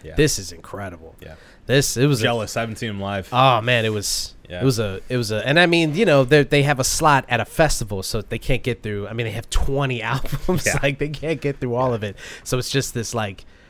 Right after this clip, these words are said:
Speaker 2: this whirlwind of, of music, and it was amazing. And I was like, "This band's awesome."
Speaker 1: Mm-hmm.
Speaker 2: <clears throat> So then I started. I,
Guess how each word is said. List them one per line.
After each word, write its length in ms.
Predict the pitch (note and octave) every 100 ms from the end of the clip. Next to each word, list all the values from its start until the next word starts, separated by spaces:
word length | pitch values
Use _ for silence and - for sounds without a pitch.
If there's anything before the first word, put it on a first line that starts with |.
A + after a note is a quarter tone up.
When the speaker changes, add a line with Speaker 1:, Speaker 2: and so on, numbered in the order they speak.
| - - - -
Speaker 2:
this 180 | G#2+ G#2
whirlwind 680 | G#2 C3 E3 D3 A#2 G#2 F#2+
of, 240 | F2+ F2+ A2+
of 200 | G2 F2+
music, 420 | A2+ A#2+ F2+ E2+
and 80 | A#2
it 60 |
was 100 | D3 C3+
amazing. 440 | D#3+ G3 B2+ G#2
And 80 | G#2
I 40 |
was 100 | G#2+
like, 100 | G#2
"This 140 | B2 -
band's 320 | G#3+ G#3 G#2+ - _ _ _ _ _ -
awesome." 480 | G#2+ F#2+ - F#2+ -
Speaker 1:
Mm-hmm. 220 | F#2 F2 E2+
Speaker 2:
<clears throat> 40 | - - - - - - D4 - -
So 160 | - D#3+
then 160 | F#3+
I 60 | F3
started. 400 | - D#3+ C#3 B2
I, 160 | C3+